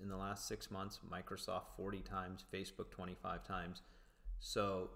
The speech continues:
this is definitely a data structure that you wanna be familiar with, 'cause as you can see, it is very much frequently asked. Okay, so we're gonna, we're gonna, um,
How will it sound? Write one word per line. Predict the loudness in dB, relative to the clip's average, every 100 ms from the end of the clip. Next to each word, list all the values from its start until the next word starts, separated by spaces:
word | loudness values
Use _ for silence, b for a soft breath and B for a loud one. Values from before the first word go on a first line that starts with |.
| 6
this | 6 8
is | 6 6
definitely | 10 10 10 2 4 4 6 4
a | 6
data | 8 8 8
structure | 6 6 6 6 8 8 6 4
that | 2 2 0 -8 -10 -12 -12 -12 -6
you | -2 -2 0
wanna | 4 6 6
be | 4
familiar | 0 -2 -2 -2 -2
with, | -4 2 4 4 0 0 2 4
'cause | 2 0
as | 0 0 0
you |
can | -2 -2
see, | 0 0
it | 0
is | -2
very | 0 2 2 0 -4 -6
much | -4 -4 -4
frequently | -4 -4 -4 -6 -8 -8 -8
asked. | -8 -10 -10 -14 -4 0 6 B B B B B B B
Okay, | 8 10 6
so | 6 8
we're | 10 10
gonna, | 10 8 10
we're | 8
gonna, | 10 10 10 8
um, | 6 6 4